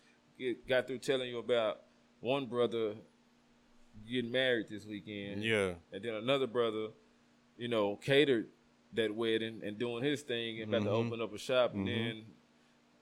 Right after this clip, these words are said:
Speaker 1: I have to give you this type of news, the back door. You
Speaker 2: Yeah.
Speaker 1: know what I'm saying? It's sad, but that's the reality that we live in right now.
Speaker 2: Yeah, man, we, we gotta chill on that, man. Like, um, actually, you know, with it being, uh, Fourth of July weekend, man,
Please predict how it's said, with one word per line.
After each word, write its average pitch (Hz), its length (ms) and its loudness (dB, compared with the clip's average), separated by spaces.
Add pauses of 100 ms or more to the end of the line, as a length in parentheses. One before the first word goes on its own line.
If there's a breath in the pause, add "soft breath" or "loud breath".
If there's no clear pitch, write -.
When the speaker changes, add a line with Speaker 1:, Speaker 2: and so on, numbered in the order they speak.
Speaker 1:
I 104 80 -2
have 123 180 2
to 117 80 -14
give 120 80 -8
you 120 140 -6
this 143 180 -2
type 117 260 0
of 107 80 -10
news, 104 440 -6
the 101 60 -12
back 117 280 0
door. 117 380 2
You 107 140 2
Speaker 2:
Yeah. 104 60 6
Speaker 1:
know 95 60 6
what 90 60 2
I'm 87 60 -6
saying? 104 380 -6
It's 104 100 -10
sad, 139 360 2
but 107 260 0 (180)
that's 107 140 -2
the - 80 -14
reality 127 440 2
that 123 120 6
we 120 120 2
live 143 300 4
in 98 180 -8
right 90 240 -6
now. 92 240 -8
Speaker 2:
Yeah, 107 260 4
man, 104 340 0
we, 120 440 2
we 120 80 -6
gotta 117 260 2
chill 117 400 -4
on 98 140 -6
that, 95 160 -6
man. 101 300 -4
Like, 98 260 2
um, 113 540 4
actually, 127 420 2
you 135 80 0
know, 127 180 2
with 123 220 0
it 120 120 2
being, 123 220 2
uh, 110 380 2
Fourth 127 260 0
of 117 60 -10
July 117 300 2
weekend, 113 560 2
man, 113 360 -2